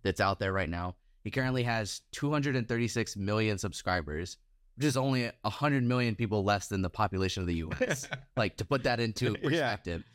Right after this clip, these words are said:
Speaker 1: that is a lot of people that subscribe to his stuff. Um, he's got his YouTube channel. He runs, um, a ghost kitchen called Beast Burger that's on, like, DoorDash and stuff that you can order from.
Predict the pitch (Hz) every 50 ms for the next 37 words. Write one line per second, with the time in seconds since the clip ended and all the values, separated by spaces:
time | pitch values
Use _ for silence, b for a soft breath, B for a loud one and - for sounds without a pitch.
0 | _ _ - 110 135 143 123 147 131 113 98 113 110 113 113 117 117 - 117 98
1 | - 110 104 98 98 95 82 92 95 - - 104 - - - 104 95 90 85 -
2 | 98 87 95 87 - - - 76 - - - - - - - - _ - - -
3 | _ - 101 107 104 98 92 90 90 - _ _ _ _ _ _ _ _ - 131
4 | 127 120 143 127 127 131 123 113 160 156 143 160 147 131 135 143 135 131 127 123
5 | 123 120 123 123 120 - _ _ _ _ _ _ _ _ - 127 120 117 107 117
6 | 117 117 113 110 110 110 101 - - - 101 104 101 101 98 95 95 92 95 92
7 | 92 80 - - 98 101 98 98 95 95 95 95 92 87 - _ _ _ _ _
8 | _ _ - 117 113 117 110 - - - 117 107 - - 110 107 110 107 107 101
9 | - - 107 101 92 - - 110 107 - - - 101 101 98 90 95 92 95 95
10 | 98 - _ - - - - - 95 85 - 107 104 101 98 98 95 95 92 82
11 | - 107 101 101 98 98 92 92 - - 95 87 - - 95 92 92 - - -
12 | 73 92 90 98 92 - 90 95 90 92 90 - 92 87 87 87 87 87